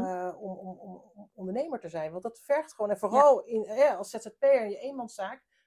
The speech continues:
Speaker 1: het
Speaker 2: Ja.
Speaker 1: vergt gewoon echt heel veel tijd.
Speaker 2: Ja.
Speaker 1: Kijk, als je het allemaal uitbesteedt, is ook helemaal goed.
Speaker 2: Mhm.
Speaker 1: Kan.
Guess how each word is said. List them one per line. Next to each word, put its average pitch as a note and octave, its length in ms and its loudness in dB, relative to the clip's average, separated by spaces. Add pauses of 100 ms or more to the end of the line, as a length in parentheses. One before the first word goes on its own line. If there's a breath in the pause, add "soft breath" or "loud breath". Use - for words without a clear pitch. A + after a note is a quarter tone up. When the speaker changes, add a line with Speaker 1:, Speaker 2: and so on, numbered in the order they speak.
Speaker 1:
het - 100 -8
Speaker 2:
Ja. A3 60 0
Speaker 1:
vergt E4 280 0
gewoon B3 200 -4
echt D4 220 -4
heel B3 160 -2
veel F#3+ 140 -14
tijd. A3 420 -4
Speaker 2:
Ja. - 240 -4 (100)
Speaker 1:
Kijk, A#3 140 0
als C4 120 6
je C#4 60 2
het B3 80 4
allemaal C4 180 0
uitbesteedt, A3+ 500 -4 (300)
is A#3 180 -4
ook C4+ 140 0
helemaal G3 220 -2
goed. C4 340 -8
Speaker 2:
Mhm. G#3+ 300 0 (640)
Speaker 1:
Kan. B3 320 4